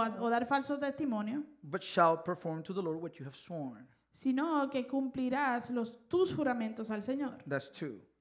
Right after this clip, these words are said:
Speaker 1: Ese es el segundo.
Speaker 2: Because it uses two different Greek terms.
Speaker 1: ¿Por qué? Porque utiliza dos términos griegos distintos.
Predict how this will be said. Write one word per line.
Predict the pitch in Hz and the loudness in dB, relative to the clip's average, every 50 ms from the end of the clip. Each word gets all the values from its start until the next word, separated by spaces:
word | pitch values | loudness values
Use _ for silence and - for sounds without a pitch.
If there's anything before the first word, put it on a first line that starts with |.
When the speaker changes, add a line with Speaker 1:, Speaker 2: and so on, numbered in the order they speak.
| _ _ - | _ _ -8
Speaker 1:
Ese | 220 202 - 226 | -8 -6 -4 -4
es | 220 | -4
el | 214 | -2
segundo. | 214 226 226 208 202 190 175 - - - _ _ _ _ - | -2 -4 -2 -4 -4 -8 -10 -14 -18 -20 _ _ _ _ -6
Speaker 2:
Because | 151 165 - 175 165 180 | -4 0 0 0 0 0
it | 180 | -2
uses | 185 180 202 240 247 226 - 185 165 - | 0 2 4 4 4 4 2 -2 -4 -4
two | - - 220 208 | -6 -6 -6 -2
different | 156 190 196 196 - 190 170 160 143 | 0 0 0 0 0 -6 -6 -4 -2
Greek | 151 165 170 165 - | -2 -2 -2 -2 -6
terms. | - - 160 147 135 127 123 123 - _ _ _ - | -12 -8 -6 -6 -6 -6 -10 -14 -18 _ _ _ 0
Speaker 1:
¿Por | - 254 254 254 254 | 2 2 2 2 0
qué? | 269 240 208 | -2 -2 -2
Porque | 208 - 214 214 214 226 | -2 -2 -4 -2 -2 -4
utiliza | 226 220 226 240 262 285 277 - 294 262 | -4 -2 -2 -2 -2 -2 -2 -2 -4 -4
dos | 247 233 254 269 269 - - | -2 -2 -2 -2 -2 -4 -4
términos | - 311 302 302 302 302 294 294 277 254 | -2 -2 -2 0 -2 -2 -2 -2 -2 -2
griegos | 240 277 285 294 294 311 330 349 330 302 269 254 | -2 -2 -2 0 -2 -2 -2 -4 -6 -6 -8 -4
distintos. | 233 269 262 226 - - - - 285 269 269 240 214 - - | -2 0 0 0 -2 -6 -6 -4 -2 -2 0 -2 -4 -8 -12